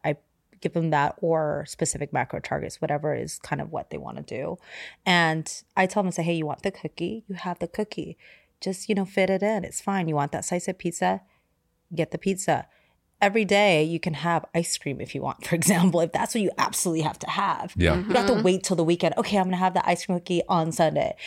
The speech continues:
Speaker 1: And then you just literally eat the whole
Speaker 3: Yeah.
Speaker 1: store. So that usually helps as well, to, because it's just,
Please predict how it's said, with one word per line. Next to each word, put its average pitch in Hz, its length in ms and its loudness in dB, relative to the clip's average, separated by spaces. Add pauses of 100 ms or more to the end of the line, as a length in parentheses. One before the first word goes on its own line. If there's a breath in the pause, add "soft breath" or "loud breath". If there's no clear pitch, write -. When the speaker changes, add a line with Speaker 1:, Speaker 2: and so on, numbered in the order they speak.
(160 loud breath)
Speaker 1:
And 175 160 2
then 170 80 2
you 156 100 2
just 151 220 -2
literally 156 280 -2
eat - 140 -10
the - 80 -12
whole 185 80 -4
Speaker 3:
Yeah. 214 280 4
Speaker 1:
store. - 180 -2 (360 loud breath)
So 226 260 4
that 190 340 2
usually 175 360 0
helps 156 300 0
as 147 140 -4
well, 143 480 0 (540)
to, 185 160 -2 (100)
because 165 400 -2
it's 151 120 -6
just, - 280 -2